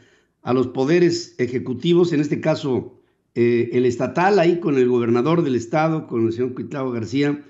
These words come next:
que pesan en contra de una impartidora de la justicia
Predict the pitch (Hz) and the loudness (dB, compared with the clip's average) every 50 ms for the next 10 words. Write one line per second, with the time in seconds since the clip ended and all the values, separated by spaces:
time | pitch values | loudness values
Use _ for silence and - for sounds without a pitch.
0 | _ _ _ _ _ _ _ - 139 131 131 131 127 123 120 123 - - - - | _ _ _ _ _ _ _ 0 2 4 6 6 6 4 4 0 -4 -10 -16 -16
1 | - - - - 170 165 165 - 190 165 151 139 127 123 143 156 147 143 143 147 | -18 -18 -2 0 2 2 2 2 2 2 4 2 2 0 0 2 2 2 2 2
2 | 156 170 214 214 - - 123 147 160 170 165 165 - 220 226 254 269 269 269 254 | 2 2 2 0 -2 -6 0 2 2 4 2 2 0 4 6 6 8 8 6 6
3 | 262 - - 226 220 233 226 - - - - 262 262 220 160 147 185 202 214 196 | 4 2 0 2 2 2 0 -2 -8 -12 -8 -4 -4 -4 0 0 0 0 0 0
4 | 185 185 175 170 170 165 165 160 160 - 139 113 - 165 160 131 110 143 147 156 | 0 -2 0 0 0 0 0 -2 -4 -6 -12 -10 -4 -4 -4 -4 -2 -4 -2 -2
5 | 170 | -4